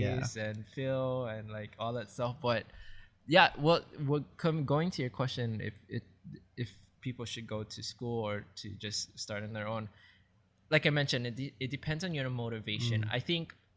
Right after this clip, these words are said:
Speaker 1: it goes both ways to mention it. Um, with the school situation, if there's, um, a type of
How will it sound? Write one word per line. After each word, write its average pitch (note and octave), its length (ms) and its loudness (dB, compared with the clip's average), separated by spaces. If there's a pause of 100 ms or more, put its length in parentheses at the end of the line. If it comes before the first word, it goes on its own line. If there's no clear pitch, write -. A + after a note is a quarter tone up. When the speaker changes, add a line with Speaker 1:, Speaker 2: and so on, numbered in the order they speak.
Speaker 1:
it D3 120 0
goes C#3+ 220 2
both A#2 260 -4
ways E3 440 -6 (320)
to D#3 100 -8
mention D3+ 340 -4
it. E3 220 -2
Um, A#2+ 280 -2
with B2 180 -2 (100)
the B2 80 -6
school G#3 380 0
situation, A2 880 -4 (880)
if B2+ 180 -2
there's, C#3+ 300 2 (260)
um, A2+ 440 2 (120)
a A#2+ 60 -2
type A#2+ 340 -6
of A2 400 -2